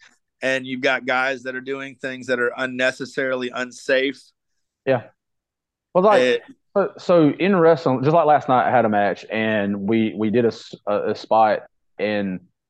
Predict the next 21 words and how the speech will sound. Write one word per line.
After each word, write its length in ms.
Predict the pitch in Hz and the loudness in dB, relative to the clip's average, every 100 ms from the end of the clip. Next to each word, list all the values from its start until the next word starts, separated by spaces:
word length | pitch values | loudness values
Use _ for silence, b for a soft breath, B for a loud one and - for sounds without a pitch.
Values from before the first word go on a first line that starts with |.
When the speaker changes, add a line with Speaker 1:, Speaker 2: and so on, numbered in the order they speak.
| _ | _
Speaker 2:
the 140 | - 127 | -4 -2
cutoff 480 | - 120 113 104 - | 0 2 4 2 0
was 180 | 101 95 | -4 -2
for 80 | - | -2
me 80 | 107 | -2
to 60 | |
get 160 | 98 80 | -2 -2
punched. 480 | 143 131 - - - | -2 -2 -2 -12 -16
And 480 | 92 98 95 87 85 - | -8 -6 -6 -6 -8 -4
the 80 | |
guy 380 | 117 117 113 107 | 0 2 0 -2
was 160 | 104 95 | -4 -6
a 80 | 95 | -4
lot 220 | 95 87 | -2 -2
bigger 140 | 95 | -2
than 80 | 87 | -4
me. 80 | 90 | -4
He's, 60 | 101 | -4
like, 160 | - | -6
six 300 | - 92 - | -6 -10 -10
four. 380 | - 87 85 78 | -8 -4 -4 -4